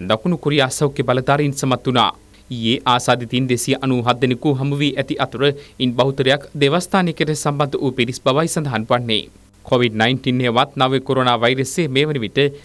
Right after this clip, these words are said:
ලෝ පුරා දෙකෝටි විසිදෙලක්ෂ අනූදෙදහස් හයසිය හැත්තෑ නම දෙනෙකුට ආසාදනය වී තිබෙනවා. සුවය ලබා ඇති රෝගීන් සංඛ්‍යාව එක් කෝටි පනස් ලක්ෂ තිස් පන්දහස් හාරසිය අසූ නමයක්. වෛරසය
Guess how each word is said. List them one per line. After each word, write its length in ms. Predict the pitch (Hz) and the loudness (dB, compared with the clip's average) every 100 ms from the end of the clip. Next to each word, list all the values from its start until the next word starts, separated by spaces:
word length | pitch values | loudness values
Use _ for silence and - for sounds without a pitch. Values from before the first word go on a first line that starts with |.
| - | -10
ලෝ 180 | 98 117 | -2 0
පුරා 300 | 127 127 123 160 135 117 | 0 2 2 2 -4 -4
දෙකෝටි 460 | 120 - 131 170 156 117 | -4 0 -2 -2 -6 -4
විසිදෙලක්ෂ 640 | 110 151 131 120 120 - 180 - | -4 -2 0 0 0 -2 -4 -2
අනූදෙදහස් 680 | 151 175 139 123 107 143 - - - | 0 0 -2 -4 0 0 -2 -16 -10
හයසිය 420 | - 120 120 170 156 | -2 0 0 0 0
හැත්තෑ 360 | 123 - 151 120 | 0 -2 -4 -2
නම 240 | 95 131 | -2 -2
දෙනෙකුට 380 | 139 135 135 156 165 - | -2 -4 -4 -2 0 2
ආසාදනය 580 | 139 143 165 139 123 113 | 0 0 -2 0 -4 -4
වී 120 | 110 | -4
තිබෙනවා. 400 | 127 123 113 101 - - _ - - | -2 0 2 0 0 -12 _ -20 -16
සුවය 320 | - 123 117 | -4 2 4
ලබා 240 | 117 117 | 4 2
ඇති 220 | 117 147 127 | 2 0 2
රෝගීන් 360 | 127 127 123 | 2 2 -2
සංඛ්‍යාව 540 | - 127 107 120 123 143 | 0 -2 2 2 4 0
එක් 180 | 135 | -2
කෝටි 340 | - 131 131 143 | 2 0 0 -2
පනස් 320 | 131 135 - | 0 -2 -2
ලක්ෂ 420 | 175 - 139 139 - - | -6 -2 0 0 -4 -8
තිස් 220 | - 139 | -4 -4
පන්දහස් 500 | - 127 123 147 165 - | 0 0 2 2 0 2
හාරසිය 420 | 139 139 - 147 143 | 2 2 0 0 0
අසූ 260 | 143 139 | -2 -2
නමයක්. 400 | 123 123 113 - - - _ | -2 2 2 0 -6 -20 _
වෛරසය 500 | 98 117 123 - 139 | 2 2 2 2 0